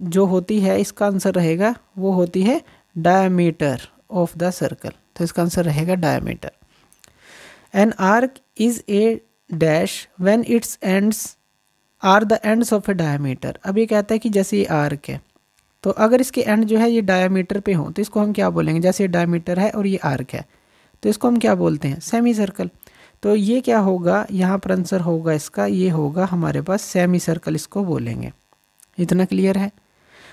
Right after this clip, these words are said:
उसके बाद, "Segment of a circle is the region between an arc and dash of a circle।" तो सेगमेंट क्या होता है,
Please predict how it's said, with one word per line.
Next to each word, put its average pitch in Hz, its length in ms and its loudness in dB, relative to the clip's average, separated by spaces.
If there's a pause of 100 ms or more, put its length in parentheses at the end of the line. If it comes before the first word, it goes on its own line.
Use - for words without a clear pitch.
(140)
उसके 247 280 -2
बाद, 226 300 2 (120)
"Segment 233 440 2
of 240 160 2
a 233 220 -2
circle 214 480 -2
is 220 160 2
the 196 200 2
region 190 480 2 (160)
between 220 540 2
an 220 160 -4
arc 160 340 0 (180)
and 196 380 2
dash 190 440 4
of 151 100 -4
a 165 160 -4
circle।" 135 300 -8 (680)
तो 175 480 2
सेगमेंट 233 460 0
क्या 233 140 2
होता 208 320 0
है, 226 180 -2